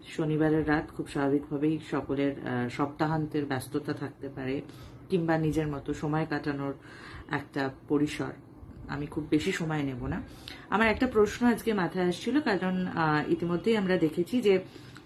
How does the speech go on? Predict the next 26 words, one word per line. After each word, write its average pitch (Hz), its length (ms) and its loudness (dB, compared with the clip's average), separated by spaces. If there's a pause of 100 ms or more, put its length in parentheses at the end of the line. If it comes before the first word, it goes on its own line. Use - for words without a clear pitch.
(240)
ভারতীয় 185 480 6
জনতা 165 380 2
পার্টি 160 440 2
তারা, 175 400 4 (680)
আহ, 139 460 4 (280)
তাদের 175 280 4
আংশিক 196 580 4
যে 190 120 2
প্রার্থী 156 400 -4
তালিকা 151 440 2
সেটা 160 240 0
প্রকাশ 127 380 -2
করে 123 240 -2
দিয়েছে। 120 440 -6
তো 165 80 -2
আংশিক 170 500 2
প্রার্থী 208 340 2
তালিকায় 202 680 4
যতটুকু 214 480 2
আমি 196 200 4
দেখলাম 160 520 4
হিসেব 165 220 2 (120)
করে, 190 240 4 (360)
তাতে 180 220 2
দেখলাম 220 380 2
যে 247 160 6